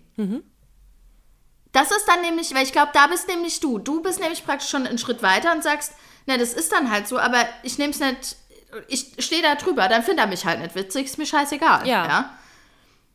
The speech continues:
Speaker 2: Ähm, und ich glaube, das ist der Schritt, der mir fehlt.
Speaker 1: Mhm.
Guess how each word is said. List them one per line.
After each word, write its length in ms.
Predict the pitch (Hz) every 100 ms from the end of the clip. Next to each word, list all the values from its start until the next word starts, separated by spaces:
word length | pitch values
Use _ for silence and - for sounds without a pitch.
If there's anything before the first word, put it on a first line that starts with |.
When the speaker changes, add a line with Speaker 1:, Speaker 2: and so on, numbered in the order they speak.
| _ -
Speaker 2:
Ähm, 540 | 269 254 247 247 262 262 - _
und 220 | - 254 240
ich 140 | -
glaube, 540 | 254 220 254 320 349 359 392 381 - - - -
das 220 | 254 285
ist 180 | 330 -
der 100 | 285
Schritt, 260 | 285 320 294
der 80 | 269
mir 160 | 262
fehlt. 360 | 247 220 165 - _
Speaker 1:
Mhm. 440 | 196 208 208 220